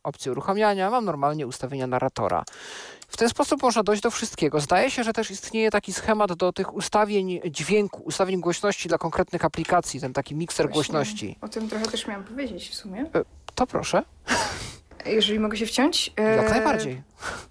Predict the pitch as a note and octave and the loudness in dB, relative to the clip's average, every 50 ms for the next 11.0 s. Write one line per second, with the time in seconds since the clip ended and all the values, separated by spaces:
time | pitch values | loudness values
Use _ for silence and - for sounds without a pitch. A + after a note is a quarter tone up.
0 | _ - A3+ - - - A#3 A#3+ C#4+ E4+ F#4 F#4+ F#4 F#4 - - - - D4+ D#4 | _ -16 -18 -6 0 4 4 6 6 4 2 -2 -6 -6 -6 -4 0 2 2 4
1 | D#4+ D4+ C#4 C4 C#4 C#4+ C4+ C#4 - - C#4 C4+ C4+ - - B3 B3 - - - | 6 6 6 6 4 4 2 0 2 2 4 4 2 2 0 -2 -2 -2 0 -2
2 | - - B3 G#3+ G3+ A#3 C4 D4+ D4+ - - C4 C4 C4+ C4 - - G4+ G#4 D4 | -2 -2 -4 -4 -4 -2 -2 -2 -2 -2 -2 -2 -2 -2 -2 0 0 0 2 2
3 | G#3 G3 - - - A3 G#3 G#3+ B3 C4+ C4+ C4 - - G#3+ A3 A3 - - B3+ | 2 0 -2 -2 -2 0 2 4 4 2 2 0 0 -2 -2 0 0 0 2 2
4 | B3+ B3+ B3+ B3+ B3 B3+ B3 B3 B3 B3 A#3+ A#3+ A#3 B3 A#3 A#3+ A#3 A3 A#3+ A#3 | 2 4 2 0 0 0 2 2 4 2 2 2 2 2 2 2 2 4 2 2
5 | A3 A#3 A#3+ A3 A3 A3 G#3+ A3 - - A3 G#3 G3+ G3+ G#3 A#3 C4 C4 - - | 2 0 -2 -2 -2 -4 -4 -6 -4 -2 -2 0 0 2 2 0 0 0 -4 -12
6 | - - - - - - - - - - - - B3 A#3 C#4 D#4 E4 D#4 - - | -18 -20 -20 -20 -20 -20 -20 -16 -10 -8 -4 -2 0 2 4 4 4 4 2 0
7 | C#4 B3 - - - C4+ C4+ C#4 C#4+ C4+ C4 B3+ - C4 - - - - B3+ B3 | -2 -2 -2 0 2 4 4 4 4 4 4 2 0 -2 -2 -2 2 2 2 2
8 | B3 A#3+ A#3+ - - B3+ B3 B3 - - A3 G#3 - - - - A#3 G#3+ G3+ G3+ | 2 0 -2 0 2 2 2 2 -2 -6 -6 -6 -8 -6 0 2 4 4 4 4
9 | G#3+ G3 G3+ G#3 - - A3 G#3+ G#3+ G#3 - - - A#3 A3 G#3+ G#3+ - - A#3 | 4 2 4 2 2 2 2 0 0 -2 -4 -4 -2 0 0 0 -2 -4 -4 0
10 | - A#3+ A3+ G#3+ G3+ G#3 G3+ - G#3+ - A3 A3 A3+ A3+ - - - - - | 2 4 4 2 2 -2 -4 -4 -4 -2 -2 -2 -2 -2 -4 -6 -8 -10 -12